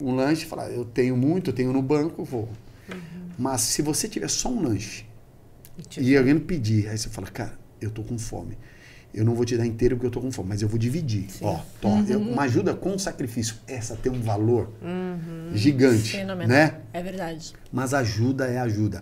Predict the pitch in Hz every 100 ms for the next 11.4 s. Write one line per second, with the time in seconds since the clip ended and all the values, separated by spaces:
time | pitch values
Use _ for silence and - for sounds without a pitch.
0 | - - 113 113 135 131 110 113 127 -
1 | - 113 107 131 143 156 - - 147 190
2 | 170 147 110 143 - 104 104 - - -
3 | - 104 - - - - - - - -
4 | - - 143 120 107 113 135 - - -
5 | - - - - - - - - 107 131
6 | - 127 107 107 107 - - - - 117
7 | 117 104 98 92 - - - - - -
8 | - 156 160 151 - - - - - -
9 | - - 202 214 214 196 202 156 208 214
10 | 185 196 190 190 190 185 147 170 175 202
11 | 196 190 175 143